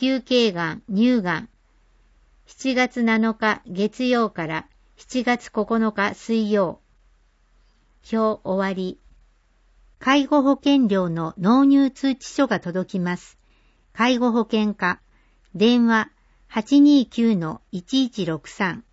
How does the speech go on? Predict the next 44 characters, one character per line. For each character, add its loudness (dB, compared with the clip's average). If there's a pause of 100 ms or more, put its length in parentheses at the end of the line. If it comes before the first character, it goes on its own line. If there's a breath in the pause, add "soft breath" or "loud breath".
(680)
六 2
十 4
五 2
歳 2
以 -2
上 2
の 0
方 -6
へ、 -4 (420)
六 0
月 -2
中 0
旬 2
に -2 (340)
介 2
護 2
保 2
険 0
料 0
納 2
入 2
通 -6
知 -18
書 -2
を -2
送 -2
付 -18
し -12
ま -6
す。 -20 (640)
同 4
封 0
の 0
納 2
付 -8
書 0
で -2
納 0
め 2
て -8
く -8
だ -8
さ -8
い。 -18